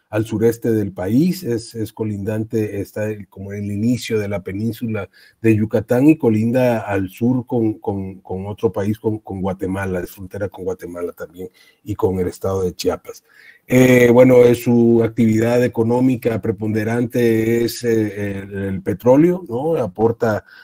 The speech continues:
al, al, al, al Producto Interno Bruto Nacional el dos punto nueve por ciento, pero es básicamente por la actividad petrolera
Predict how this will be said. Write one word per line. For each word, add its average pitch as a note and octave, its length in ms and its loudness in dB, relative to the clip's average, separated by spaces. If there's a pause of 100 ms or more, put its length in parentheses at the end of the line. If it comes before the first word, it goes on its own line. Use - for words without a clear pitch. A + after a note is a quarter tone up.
(200)
al, G#2 340 -2
al, G2 340 -4
al, F#2 420 -6
al F#2+ 240 -8
Producto A2 400 -2
Interno A2 640 0
Bruto A2 480 0
Nacional G#2 720 -2
el G2 200 -4
dos A2 180 0
punto A2 320 -4
nueve G#2+ 320 -2
por F#2 200 -14
ciento, B2+ 400 -6
pero G#2+ 200 -2
es G#2 80 -2
básicamente G2+ 720 -8
por A2 200 -10
la G#2 100 -8
actividad F#2 400 -10
petrolera G2+ 580 -10